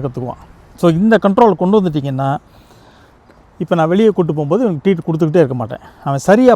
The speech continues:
பண்றதுக்கு அப்புறமா ட்ரீட் கொடுப்பேன். நீங்க ஃபர்ஸ்ட் பண்ணும்போது ட்ரீட்டை காமிச்சு அவனை உங்க கூட வர வச்சுட்டு, அப்புறம் கொஞ்சம் கொஞ்சமா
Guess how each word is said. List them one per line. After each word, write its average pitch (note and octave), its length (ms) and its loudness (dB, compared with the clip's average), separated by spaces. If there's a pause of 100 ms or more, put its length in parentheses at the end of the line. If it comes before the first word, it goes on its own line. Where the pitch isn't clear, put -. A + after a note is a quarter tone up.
(100)
பண்றதுக்கு G#3 540 0
அப்புறமா A#3+ 400 0
ட்ரீட் D3 220 -6
கொடுப்பேன். A#2+ 300 -12 (560)
நீங்க D3+ 180 -6
ஃபர்ஸ்ட் G3+ 320 -4
பண்ணும்போது D3+ 380 -4 (100)
ட்ரீட்டை G3 240 -4 (100)
காமிச்சு A3+ 360 -6 (100)
அவனை F3 240 -6
உங்க D3 120 -4 (100)
கூட F#3 180 0
வர D3+ 160 -2
வச்சுட்டு, C#3 280 -12 (440)
அப்புறம் D#3 260 -4
கொஞ்சம் E3+ 220 0
கொஞ்சமா D3+ 240 -4